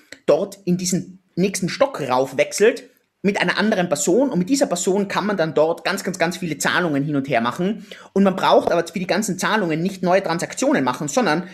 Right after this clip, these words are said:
man muss nur eine Transaktion um in diesen Stock hinauf, danach kann man dort die ganzen Transaktionen machen und wenn man dann fertig ist, dann kann man wieder runtergehen ins Erdgeschoss, also wieder auf, auf die Blockchain. Und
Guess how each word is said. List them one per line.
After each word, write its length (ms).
man 140
muss 220
nur 240
eine 200
Transaktion 540
um 100
in 60
diesen 220
Stock 260
hinauf, 460
danach 240
kann 140
man 100
dort 180
die 40
ganzen 240
Transaktionen 520
machen 560
und 60
wenn 80
man 80
dann 140
fertig 400
ist, 200
dann 120
kann 100
man 140
wieder 140
runtergehen 440
ins 120
Erdgeschoss, 580
also 160
wieder 160
auf, 120
auf 100
die 80
Blockchain. 520
Und 340